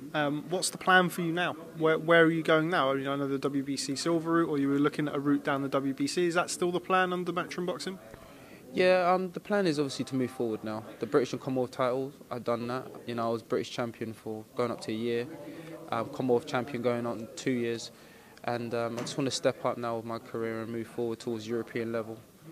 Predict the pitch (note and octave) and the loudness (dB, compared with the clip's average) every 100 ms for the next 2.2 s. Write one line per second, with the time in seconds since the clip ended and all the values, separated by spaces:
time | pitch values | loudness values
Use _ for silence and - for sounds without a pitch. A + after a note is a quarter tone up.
0 | - - - - A#2 A#2 A#2 A2+ - - | -16 -16 -10 -4 -2 -2 -4 -8 -10 -14
1 | - - - - A2+ C3 C3 C3+ C3 - | -14 -14 -14 -12 -4 -2 2 4 2 2
2 | D3 | -2